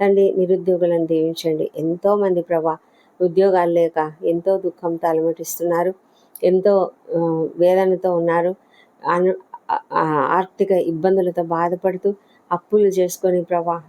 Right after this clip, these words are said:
ఎంతగానో కృంగిన స్థితిలో ఉన్నారు. అలాంటి వాళ్ళందరినీ కూడా మీరు లేవనెత్తని తగిన సహాయం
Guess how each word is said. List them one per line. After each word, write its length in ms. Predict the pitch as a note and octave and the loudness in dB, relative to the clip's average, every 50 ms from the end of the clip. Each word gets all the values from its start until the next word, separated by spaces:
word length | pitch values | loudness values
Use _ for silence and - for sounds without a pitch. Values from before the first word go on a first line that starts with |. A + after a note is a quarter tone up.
| - - | -18 -12
ఎంతగానో 600 | E3 E3 E3 - F3+ F3+ F#3 F3+ F#3 F#3 F#3 F3+ | -8 -6 -2 -2 0 2 2 2 2 0 0 -2
కృంగిన 460 | E3+ - - E3+ E3+ E3+ E3+ F3 F3+ | -4 -4 -2 -2 0 0 0 0 -2
స్థితిలో 420 | E3+ - - E3 D#3+ F3 E3+ E3+ E3 | -2 -4 -6 -6 -6 -4 -6 -4 -4
ఉన్నారు. 340 | D#3+ D#3+ E3 E3 D#3+ D#3 - - | -4 -4 -4 -4 -4 -6 -8 -8
అలాంటి 320 | D#3+ E3 D#3+ D#3+ D#3 D#3+ | -10 -10 -10 -10 -8 -6
వాళ్ళందరినీ 520 | E3 E3 D#3+ D#3+ D#3+ D#3+ D#3+ E3 E3 E3 D#3+ | -4 -4 -4 -4 -6 -6 -4 -4 -4 -6 -6
కూడా 200 | E3 E3 E3 E3 | -6 -6 -8 -6
మీరు 260 | E3 D#3+ D#3+ E3 E3 _ _ _ _ _ _ _ - - | -4 -4 -4 -4 -6 _ _ _ _ _ _ _ -2 2
లేవనెత్తని 680 | F#3 F#3 F#3 G3 G3 G3 F#3+ F#3+ - F3+ E3+ E3 E3 | 2 4 4 4 4 2 2 0 -2 -4 -2 -2 -2
తగిన 380 | E3 - E3 E3 E3 E3 D#3+ E3 | -2 -2 -2 -2 0 -2 -2 -4
సహాయం 480 | - E3 D#3+ D3+ F3 F3 F3 F3+ F3+ | -4 -8 -8 -6 -4 -4 -2 -2 -4